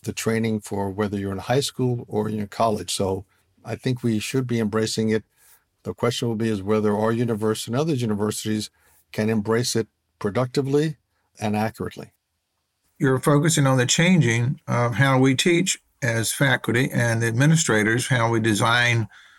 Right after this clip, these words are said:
Speaker 2: courses and design that interaction with students and between students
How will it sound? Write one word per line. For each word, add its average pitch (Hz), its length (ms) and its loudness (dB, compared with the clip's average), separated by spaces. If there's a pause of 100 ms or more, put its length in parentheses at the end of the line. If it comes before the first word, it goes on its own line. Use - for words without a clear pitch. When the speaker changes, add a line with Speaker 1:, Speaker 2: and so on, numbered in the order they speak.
(380)
Speaker 2:
courses 143 680 2 (520)
and 120 220 0
design 123 460 2
that 117 240 2
interaction 123 920 0 (220)
with 156 360 2 (200)
students 139 720 0
and 110 160 -6
between 170 400 2
students 110 520 0